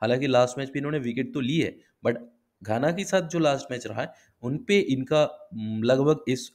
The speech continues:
एक सौ सत्तर रन की बढ़ाव पे जीती थी, क्योंकि दो सौ प्लस स्कोर किया था घ-, घाना ने पहले बैटिंग करते हुए और इन, इनको लगभग पचास साठ के अंदर ही कुछ ऑल आउट किया है। और अगर हम करंट टाइम की परफॉर्मेंस भी देखें, गाम्बिया का कुछ खास नहीं है, तो उस वजह से आपको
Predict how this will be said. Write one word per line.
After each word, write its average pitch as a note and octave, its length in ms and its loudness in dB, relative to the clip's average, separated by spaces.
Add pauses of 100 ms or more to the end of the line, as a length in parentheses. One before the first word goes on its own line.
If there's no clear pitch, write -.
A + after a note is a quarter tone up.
एक C3 120 0
सौ D3 100 -4
सत्तर - 560 2
रन F3 220 2
की D#3+ 140 2
बढ़ाव A#2+ 600 2
पे C3 60 -4
जीती G#2 300 -4
थी, - 240 -10 (300)
क्योंकि B2 380 -2 (240)
दो A#2 180 2
सौ F#3+ 140 0
प्लस E3 240 4
स्कोर D3 240 -2
किया C3+ 200 0
था C3 140 0
घ-, B2 260 -6
घाना G#2+ 300 -2
ने B2 80 0
पहले B2 280 4
बैटिंग A2+ 280 0
करते G#2+ 220 -4
हुए - 120 2 (300)
और C3 140 6
इन, C3 180 4
इनको B2 540 0
लगभग B2 460 4
पचास C3 280 4
साठ B2+ 200 2
के B2+ 80 -2
अंदर A2 160 2
ही A#2 60 -2
कुछ B2 160 -2
ऑल F#2 160 2
आउट F#2 200 0
किया D#2 140 -4
है। C#2+ 140 -8 (300)
और D3 80 8
अगर D3+ 180 8
हम F#3+ 120 2
करंट D3+ 300 2
टाइम F3 160 6
की F3+ 120 -2
परफॉर्मेंस F3 440 0
भी F#3 100 -2
देखें, F3 280 0
गाम्बिया B2+ 320 -2
का C#3+ 100 -6
कुछ - 180 -12
खास F#2+ 360 -8
नहीं E2+ 120 -10
है, - 80 -20 (260)
तो A#2+ 60 -2
उस A#2 120 -6
वजह A#2+ 220 6
से C3 160 0
आपको F#3+ 440 -4